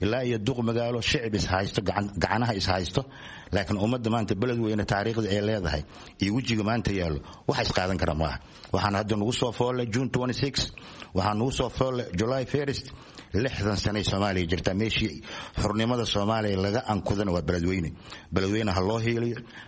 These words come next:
reer Beledweyne ha is cafiyaan, dal iyo dibadow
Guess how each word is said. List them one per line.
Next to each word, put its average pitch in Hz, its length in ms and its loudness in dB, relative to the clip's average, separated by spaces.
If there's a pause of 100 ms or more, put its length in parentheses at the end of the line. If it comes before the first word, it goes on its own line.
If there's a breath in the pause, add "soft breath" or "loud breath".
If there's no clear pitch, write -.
(100 loud breath)
reer 113 220 0
Beledweyne 104 400 2
ha 117 80 2
is 123 100 -2
cafiyaan, 110 500 0 (380 loud breath)
dal 117 220 0
iyo 104 200 2
dibadow 101 400 2